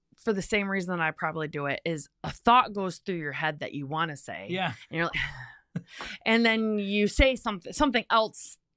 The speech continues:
Speaker 1: comes out of your mouth that maybe isn't as vile or wrong,
Speaker 2: <laughs>
Speaker 1: you know, and
Speaker 2: Sometimes
Speaker 1: it
Speaker 2: mine's
Speaker 1: stops you.
Speaker 2: It does stop me, but m-, the majority of the reason why I do it is because I'm like,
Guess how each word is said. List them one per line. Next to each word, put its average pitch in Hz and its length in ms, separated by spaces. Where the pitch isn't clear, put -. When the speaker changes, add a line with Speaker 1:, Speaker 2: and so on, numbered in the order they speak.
Speaker 1:
comes 190 240
out 170 140
of 156 80
your 147 120
mouth 104 480
that 175 360
maybe 175 400
isn't 175 240
as 165 180
vile 160 720
or 151 720
wrong, 151 520
Speaker 2:
<laughs> - 400
Speaker 1:
you 233 140
know, 240 160
and 220 240
Speaker 2:
Sometimes 208 420
Speaker 1:
it 285 60
Speaker 2:
mine's 269 160
Speaker 1:
stops 262 400
you. 113 300
Speaker 2:
It 226 140
does 190 200
stop 143 240
me, 147 100
but 151 180
m-, 180 220
the 175 120
majority 202 420
of 190 80
the 165 80
reason 147 240
why 131 140
I 131 220
do 190 240
it 226 140
is 131 120
because 147 380
I'm 143 180
like, 139 420